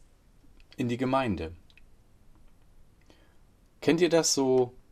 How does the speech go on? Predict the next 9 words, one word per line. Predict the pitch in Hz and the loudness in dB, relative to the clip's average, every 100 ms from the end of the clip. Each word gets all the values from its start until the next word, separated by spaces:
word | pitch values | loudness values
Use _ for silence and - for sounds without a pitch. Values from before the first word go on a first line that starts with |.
| - - - - - - | -20 -20 -20 -20 -18 -8
die | 110 | 0
Gedanken | 113 120 131 - 117 | 6 6 4 -4 0
nach | 117 - | 0 0
dem | 110 | 0
Gottesdienst | 120 131 120 135 131 120 | 0 0 -4 -6 -6 -6
oder | - 104 | -2 -2
vielleicht | - 104 104 | 4 2 2
sogar | - 101 98 | -4 -2 -2
Gespräche, | 92 90 - 110 120 107 117 113 | -2 -8 -6 -2 -2 0 2 2